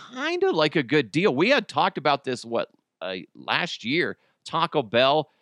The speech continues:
they have that Taco Lovers Pass. It's ten dollars in some locations,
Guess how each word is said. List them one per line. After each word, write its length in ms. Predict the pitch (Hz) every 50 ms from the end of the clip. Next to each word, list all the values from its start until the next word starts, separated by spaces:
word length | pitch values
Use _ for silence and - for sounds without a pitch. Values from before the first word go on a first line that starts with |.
| _ _
they 140 | - 135 143
have 160 | 147 143 120
that 220 | 123 120 110 - -
Taco 380 | - 135 135 143 147 - 147
Lovers 400 | 147 139 139 139 127 135 131 -
Pass. 540 | - - - 135 123 123 127 131 135 - -
It's 240 | - 113 - - - -
ten 280 | - - 139 147 147 120
dollars 460 | 113 107 113 120 123 127 131 123 -
in 80 | 113
some 340 | 101 - - - 123 120 123
locations, 720 | 120 113 113 107 - 117 113 113 - - 120 120 120 -